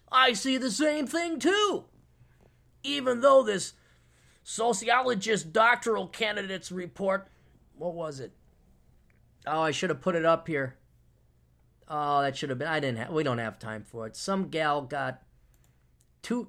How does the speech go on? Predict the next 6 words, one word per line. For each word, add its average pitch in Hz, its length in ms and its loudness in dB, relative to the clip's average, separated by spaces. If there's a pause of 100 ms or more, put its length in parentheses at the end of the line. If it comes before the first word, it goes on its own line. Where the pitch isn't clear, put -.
two 285 380 -4 (100)
stupid 226 640 -2
broads. 151 580 2
I 175 60 4
mean, 170 300 0
stupid, - 520 2